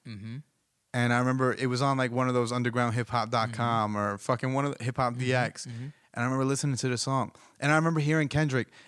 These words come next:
Speaker 2: And I remember hearing that fucking cartoonish voice. And I was like, "Who the fuck is that?"
Speaker 1: He
Speaker 2: You
Speaker 1: was
Speaker 2: know?
Speaker 1: shining through.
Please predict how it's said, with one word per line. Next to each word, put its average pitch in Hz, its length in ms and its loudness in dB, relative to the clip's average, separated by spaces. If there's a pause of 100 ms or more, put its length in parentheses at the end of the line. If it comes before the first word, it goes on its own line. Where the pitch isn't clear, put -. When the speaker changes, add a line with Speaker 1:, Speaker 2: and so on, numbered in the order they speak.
Speaker 2:
And 135 100 0
I 139 40 2
remember 156 200 2
hearing 151 260 2
that 131 140 0
fucking 143 300 -2
cartoonish 147 580 0
voice. 151 340 -4
And 127 100 -6
I 127 60 -4
was 123 140 -8
like, 120 260 -4 (300)
"Who - 160 -6
the 247 100 0
fuck - 400 4
is 101 140 -4
that?" 107 320 2
Speaker 1:
He 123 60 -8
Speaker 2:
You 117 80 -4
Speaker 1:
was 131 80 4
Speaker 2:
know? 151 60 6
Speaker 1:
shining 139 280 2
through. 139 260 2